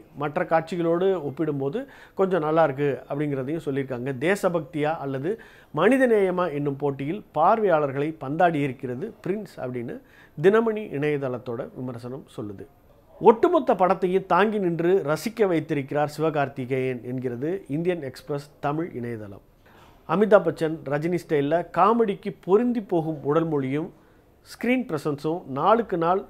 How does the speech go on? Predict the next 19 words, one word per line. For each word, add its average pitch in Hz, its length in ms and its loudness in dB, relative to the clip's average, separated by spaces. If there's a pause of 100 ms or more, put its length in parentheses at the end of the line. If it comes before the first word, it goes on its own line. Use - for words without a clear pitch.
(360)
தன்னை 156 420 -2 (100)
செதுக்கிக் 202 340 -4
கொண்டே 190 220 0
போகக்கூடிய 151 680 -2
சிவகார்த்திகேயனோட 143 880 -2
திறமையும் 147 480 -6
இந்த 135 120 -6
படத்தை 135 320 -6
பார்க்க 135 340 -4
வைக்குது 127 280 -4
அப்படின்னு 120 300 -6
சொல்றாங்க. 117 440 -8 (260)
படம் 214 320 6
ஆரம்பம் 240 500 8
முதல் 190 240 0
கடைசி 165 380 -2
வரை 151 200 0
போர் 143 200 0
அடிக்காமல், 147 520 -2